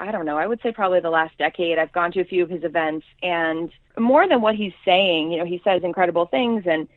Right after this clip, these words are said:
but it's just the way that he approaches life with the energy, and then as you can see, he's just, he's just grown so much. I mean, he's been in business for, like, almost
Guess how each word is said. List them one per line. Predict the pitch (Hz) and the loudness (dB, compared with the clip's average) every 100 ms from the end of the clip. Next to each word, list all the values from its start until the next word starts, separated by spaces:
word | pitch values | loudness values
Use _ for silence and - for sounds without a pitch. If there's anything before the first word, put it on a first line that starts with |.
| - - | -20 0
but | 233 | 0
it's | 226 | 0
just | 339 - | -8 -2
the | 233 | -2
way | 208 214 | 0 -2
that | 208 196 | -2 -4
he | 202 | -6
approaches | 196 202 190 185 180 | -4 -4 -4 -6 0
life | 170 165 | 0 0
with | 170 | -4
the | 165 - | -6 -4
energy, | 196 202 180 202 196 | -2 -2 -2 -6 -4
and | 185 | -4
then | 170 | -4
as | 190 | -4
you | 196 | -4
can | 190 185 - | -10 -12 -8
see, | 190 | -8
he's | 175 175 | -6 -6
just, | 185 175 - | -8 -10 -14
he's | 180 190 - | -14 -14 -10
just | 185 - | -12 -12
grown | 170 180 226 233 220 | -2 2 4 2 0
so | 165 165 | 0 2
much. | 190 196 - - - - | 4 4 2 -8 -20 -10
I | |
mean, | 180 | -8
he's | 180 202 | -6 -6
been | 190 175 | -2 -2
in | 170 | 0
business | 175 165 165 | 0 0 -8
for, | - 165 | -4 -4
like, | 160 | -2
almost | 170 156 | -6 -8